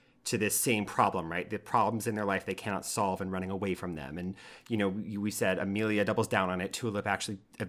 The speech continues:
learns to confront her problems and, like, accept them. And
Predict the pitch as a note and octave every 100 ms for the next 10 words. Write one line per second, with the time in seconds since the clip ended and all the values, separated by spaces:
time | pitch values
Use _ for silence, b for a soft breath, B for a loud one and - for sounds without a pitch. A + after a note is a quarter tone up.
0 | G2 A2+ A#2 A2 - A2+ A2+ - D#3 -
1 | - A2 F2 E2+ D#2 G2 - b b b
2 | A2+ G2 G2+ - - C#3+ - - D#2+ C#2
3 | G2 b b b _ B2+ A#2+ B2 B2